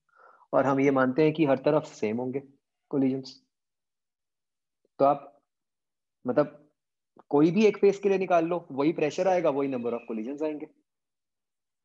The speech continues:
मतलब, हम ये नहीं कहते ना, मुझे, जो मुझे लग रहा है आपकी बातों से, जो आप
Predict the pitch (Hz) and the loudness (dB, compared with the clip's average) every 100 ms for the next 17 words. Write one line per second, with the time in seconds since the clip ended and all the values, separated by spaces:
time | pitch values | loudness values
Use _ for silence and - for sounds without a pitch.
0 | _ _ _ _ _ _ _ _ _ _ | _ _ _ _ _ _ _ _ _ _
1 | _ _ _ _ _ _ _ _ _ _ | _ _ _ _ _ _ _ _ _ _
2 | _ _ _ _ _ _ _ _ _ _ | _ _ _ _ _ _ _ _ _ _
3 | _ _ _ _ 131 160 147 160 147 165 | _ _ _ _ -2 0 0 0 2 2
4 | 175 147 147 247 240 170 160 135 156 143 | 2 -2 -2 -4 -4 -6 -8 -6 -6 -4
5 | 160 151 156 147 147 139 151 156 147 143 | -4 -2 -2 -4 -6 -8 -8 -4 -4 -6
6 | _ | _